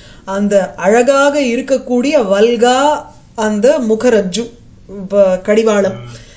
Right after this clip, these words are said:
இது வந்து முக அனுஷக்த, வாயில் கட்டப்பட்ட,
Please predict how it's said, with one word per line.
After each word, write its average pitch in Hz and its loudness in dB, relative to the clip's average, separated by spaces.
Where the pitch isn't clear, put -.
இது 269 2
வந்து 277 0
முக 247 2
அனுஷக்த, 220 -2
வாயில் 254 -2
கட்டப்பட்ட, 226 -2